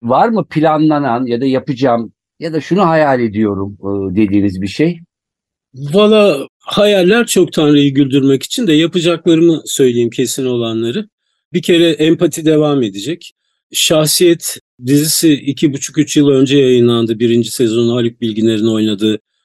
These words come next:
Speaker 2: Hakan Günday'ın yazdığı ve Onur Saylan yönettiği, e, iyi bir platform işiydi. Çok olumlu dönüşleri oldu seyirciden.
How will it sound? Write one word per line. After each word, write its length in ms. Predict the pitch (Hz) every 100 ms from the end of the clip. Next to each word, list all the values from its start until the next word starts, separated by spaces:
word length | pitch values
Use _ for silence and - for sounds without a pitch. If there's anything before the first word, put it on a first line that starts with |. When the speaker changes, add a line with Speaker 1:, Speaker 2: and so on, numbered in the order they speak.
| _ -
Speaker 2:
Hakan 420 | 135 127 143 131
Günday'ın 340 | 131 127 123
yazdığı 480 | 120 120 113 120 120
ve 100 | 120
Onur 240 | 117 123
Saylan 480 | 117 - 117 117 117
yönettiği, 640 | 113 113 110 107 - 117 117
e, 300 | 110 110 110
iyi 260 | 131 143
bir 140 | 123 117
platform 600 | 127 123 120 135 120 113
işiydi. 400 | - - 107 101
Çok 320 | 110 131 120 -
olumlu 640 | - 120 131 135 139 127 _ _ _ _
dönüşleri 480 | 120 120 117 127 123
oldu 280 | 123 107 95
seyirciden. 680 | - 101 101 95 104 185